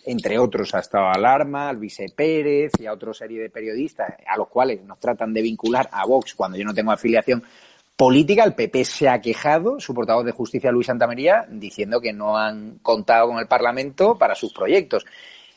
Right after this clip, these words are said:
¿Crees que el gobierno trata de iniciar una reforma legal que pueda justificar que nos metan en la cárcel por propagar lo que Ana Pastor, la que se traga los bulos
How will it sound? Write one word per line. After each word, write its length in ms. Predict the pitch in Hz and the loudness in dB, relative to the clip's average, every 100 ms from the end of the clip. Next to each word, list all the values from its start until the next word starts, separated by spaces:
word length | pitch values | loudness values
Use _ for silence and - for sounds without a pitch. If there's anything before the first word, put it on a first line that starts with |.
| _ | _
¿Crees 220 | - 175 | 2 2
que 100 | 190 | 4
el 80 | 247 | 4
gobierno 500 | 226 220 226 214 214 | 4 6 4 2 -2
trata 640 | - 208 214 202 196 208 _ _ _ | 0 2 2 2 0 -2 _ _ _
de 360 | 160 147 196 196 | -4 2 2 2
iniciar 880 | 190 185 175 - 190 190 180 - _ _ _ _ | 0 0 -2 4 6 8 6 0 _ _ _ _
una 260 | 165 185 175 | 4 4 4
reforma 720 | 170 - 180 175 170 165 - | 2 2 4 4 2 -2 0
legal 640 | 151 156 151 175 170 170 _ | 0 2 4 4 4 -2 _
que 140 | 151 | -2
pueda 300 | 135 180 190 | 2 4 4
justificar 920 | - 175 - 160 151 131 165 165 - _ _ _ _ _ - | 2 -2 -2 -2 -2 2 4 4 0 _ _ _ _ _ 0
que 180 | 147 | 2
nos 160 | 139 139 | 4 2
metan 400 | 143 170 - 165 | 2 2 2 0
en 80 | 156 | 4
la 160 | 139 | 2
cárcel 420 | - 170 170 147 143 | 4 4 4 -2 -2
por 220 | 156 135 | -2 0
propagar 640 | 147 139 143 165 170 - - | -2 2 4 4 2 -2 -8
lo 340 | 135 139 135 | -2 0 0
que 100 | - | 2
Ana 220 | 139 165 | 0 0
Pastor, 640 | 160 147 - - 165 139 - _ _ _ _ | 0 -2 -2 0 2 0 -4 _ _ _ _
la 160 | 123 | -4
que 100 | 110 | -2
se 140 | 113 110 | -4 -2
traga 300 | 135 147 147 | 2 4 4
los 200 | 139 120 | 2 2
bulos 540 | 139 170 123 101 - | 4 6 4 0 -8